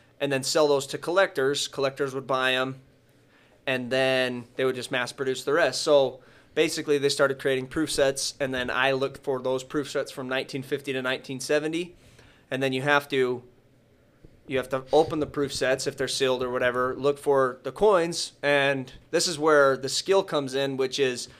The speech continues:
you have to be able to grade coins or you'll lose, because if you can't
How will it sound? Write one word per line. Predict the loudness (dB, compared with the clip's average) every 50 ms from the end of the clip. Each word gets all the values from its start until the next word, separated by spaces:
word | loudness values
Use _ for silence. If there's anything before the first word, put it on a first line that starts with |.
| -20 -20 _ _ _
you | -16 -10
have | -2 2 4 4 4 2
to | -6 -6
be | 0 2 2
able | 2 2 -2
to | -8 -8
grade | -4 0 2 4 4 4 2 -2
coins | -6 -4 -2 -2 -2 -2 -2 -4 -6 -8 -10 -12 _ -20 -20 _ _ -4
or | -2 0
you'll | 0 0 0 0 0
lose, | 0 0 2 0 0 -2 -8 -10 -14 -14 -16 _ _ _ _ _ -10
because | -8 -4 0 2 2 2 2 -2
if | -6 -8
you | -10 -10
can't | -4 -2 0 2 2 2 0